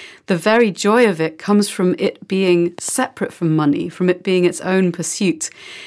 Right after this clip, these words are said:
Do you think that we need to have maybe a slightly broader, more inclusive, more nuanced conversation about balancing purpose and,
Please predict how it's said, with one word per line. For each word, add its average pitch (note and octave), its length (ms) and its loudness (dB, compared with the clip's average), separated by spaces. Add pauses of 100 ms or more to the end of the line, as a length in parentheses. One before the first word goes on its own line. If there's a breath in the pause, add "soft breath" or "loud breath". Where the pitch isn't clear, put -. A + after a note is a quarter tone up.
(120)
Do A3 120 0
you G#3+ 40 0
think C4+ 200 2
that B3+ 80 0
we B3+ 100 0
need A#3+ 160 4
to - 80 -12
have G#3 140 -4
maybe G#3 560 -2 (340)
a A3 60 -10
slightly A3 380 -2
broader, G3+ 680 0
more F#3+ 200 0
inclusive, F#3+ 760 -2
more F3+ 180 0
nuanced F#3 380 2
conversation F3 680 -2
about E3 400 -2 (320)
balancing F3 540 0
purpose E3 480 -4
and, D#3 180 -2